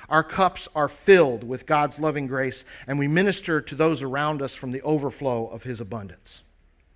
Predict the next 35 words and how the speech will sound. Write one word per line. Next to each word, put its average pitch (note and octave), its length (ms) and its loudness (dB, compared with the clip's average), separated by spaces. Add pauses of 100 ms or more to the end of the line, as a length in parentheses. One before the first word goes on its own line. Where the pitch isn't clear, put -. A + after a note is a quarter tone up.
(960)
Do D#3+ 80 -2
you F#3 40 8
know G#3+ 40 10
what A3+ 120 8
the F3 60 2
last D#3 440 4
thing F3 180 0
that D#3 120 -4
you D#3+ 120 0
could D3+ 120 -4
want D3+ 200 0
for D3+ 140 -8
your D3 160 0
life D3 280 2
is? D#3+ 320 -4 (520)
Do E3+ 80 -2
you - 20 4
know G#3 80 8
what A3 80 6
the E3+ 80 4
worst F3 400 4
possible F3 400 -4
thing E3+ 220 -4
that D#3 80 -6
you D#3 120 -4
could D#3 120 -2
have D#3 160 2
happen? D3+ 420 -4 (220)
It's D3+ 140 -8
for D3+ 120 0
you D#3+ 240 -2
to F#3 80 -4
get D#3 160 -2
your D3 220 0
way. A2+ 300 -6